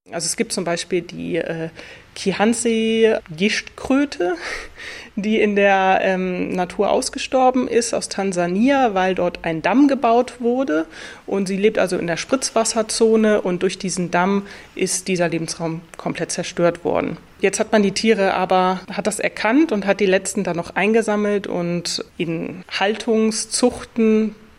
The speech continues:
wieder vermehrt. Ähm, aber das ist natürlich immer auch die Hoffnung bei diesen Erhaltungszuchten, dass man vielleicht auch irgendwann die Tiere wieder in der Natur ansiedeln kann, wenn dort eben die entsprechenden Bedingungen wieder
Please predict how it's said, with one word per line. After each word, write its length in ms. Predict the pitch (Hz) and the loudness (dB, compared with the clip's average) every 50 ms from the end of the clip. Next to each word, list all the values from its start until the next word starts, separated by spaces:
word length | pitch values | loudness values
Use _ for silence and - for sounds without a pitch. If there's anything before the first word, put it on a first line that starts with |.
| _ _ | _ _
wieder 240 | - 190 190 185 175 | -6 -2 0 0 -2
vermehrt. 720 | 175 - - 165 160 185 226 269 339 392 - - - - - - - | -2 -4 -8 -6 -2 0 0 0 0 -2 -4 -8 -12 -12 -12 -4 -2
Ähm, 160 | 190 185 185 | 0 2 2
aber 140 | - 190 190 | 2 2 2
das 140 | 202 202 196 | 2 2 2
ist 40 | |
natürlich 420 | 214 202 190 - - 190 175 - - | 2 0 0 0 -2 -6 -6 -4 -2
immer 220 | - 226 226 220 | 0 0 2 0
auch 100 | - - | 0 -2
die 140 | - - 190 | -2 -8 -2
Hoffnung 340 | - 220 214 214 - 208 202 | 0 0 -2 0 -2 -2 0
bei 100 | 185 180 | 0 -2
diesen 220 | 180 190 180 180 | -2 -2 -6 -4
Erhaltungszuchten, 800 | - 190 - 202 202 208 - 226 214 214 - - 233 214 - - 196 | -6 -4 0 0 0 0 0 -4 -4 -4 -4 -6 -6 -6 -4 -4 -4
dass 140 | 190 175 | -4 -4
man 140 | - 175 165 | -4 -6 -6
vielleicht 440 | - - 170 165 - 226 233 - - | -6 -6 -4 -2 -2 -2 -2 -4 -6
auch 80 | 202 - | -4 0
irgendwann 380 | - 208 214 214 196 196 190 | 2 2 2 2 0 0 0
die 80 | 180 180 | 0 -2
Tiere 380 | 180 - - 196 196 185 180 | -2 -2 -2 0 0 0 0
wieder 160 | 185 180 190 180 | 0 0 0 0
in 80 | - | 0
der 100 | 175 175 | -2 -2
Natur 460 | 165 160 160 - - - 180 - - | -2 -2 -4 -4 -2 -2 -2 0 0
ansiedeln 580 | - 190 214 220 220 226 226 226 233 226 220 214 | 0 2 2 0 0 0 0 2 2 2 2 0
kann, 300 | 214 - - 202 196 208 208 - - - - - - - | -2 -2 -2 0 0 0 -4 -6 -12 -12 -14 -14 -16 -12
wenn 400 | - 170 165 180 180 185 190 190 | -6 0 2 2 4 4 2 2
dort 340 | 180 175 170 170 180 180 - | 4 2 2 2 2 0 0
eben 360 | - - 180 170 165 180 175 | -2 -2 0 0 0 -4 -4
die 140 | 170 170 170 | -2 -2 -2
entsprechenden 580 | - 175 170 - - 160 - - 185 170 170 165 | -2 -2 -2 -2 -4 -4 -4 -2 -2 -2 -2 -2
Bedingungen 480 | - 165 - 156 160 165 165 165 160 | -4 -4 -4 -4 -4 -2 -2 -4 -4
wieder 280 | 147 165 156 160 160 160 | -6 -4 -2 -2 -2 -4